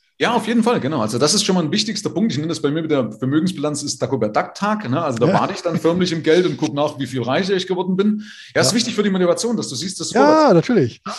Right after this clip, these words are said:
Speaker 1: Ja,
Speaker 2: Ja.
Speaker 1: das sind alles, das sind, das eben alles in Summe, das gehört alles dazu, ne? Das sind, ein Part ist, ist das, ja, aber dann richtig daraus abzuleiten und das, die richtige Strategie, damit's auch entsprechend vorwärts geht.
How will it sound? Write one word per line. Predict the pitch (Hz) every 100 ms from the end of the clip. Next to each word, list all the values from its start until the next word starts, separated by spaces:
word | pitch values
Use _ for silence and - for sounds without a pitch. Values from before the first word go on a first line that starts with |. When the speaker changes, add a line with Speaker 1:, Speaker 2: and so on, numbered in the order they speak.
| - -
Speaker 1:
Ja, | 165 151
Speaker 2:
Ja. | 196
Speaker 1:
das | 139
sind | - 165
alles, | 226 - - -
das | 165 180
sind, | 185 160 180
das | -
eben | 240 233
alles | 214 226 208
in | 185
Summe, | 254 196
das | 120 -
gehört | 156
alles | - 247 -
dazu, | 226 - 190
ne? | 120
Das | 143 151
sind, | 156 156
ein | 131 180 247
Part | 196 214 214
ist, | 151 -
ist | 135 -
das, | 190 269 -
ja, | 143 190
aber | - 151
dann | 151 147
richtig | 180 180 -
daraus | 127 127 -
abzuleiten | 208 - 190 185 185
und | 170
das, | 143
die | 139
richtige | 131 180 151 151
Strategie, | 147 139 131 208
damit's | 165 165 -
auch | 143
entsprechend | 147 131 139 131
vorwärts | 156 98 -
geht. | -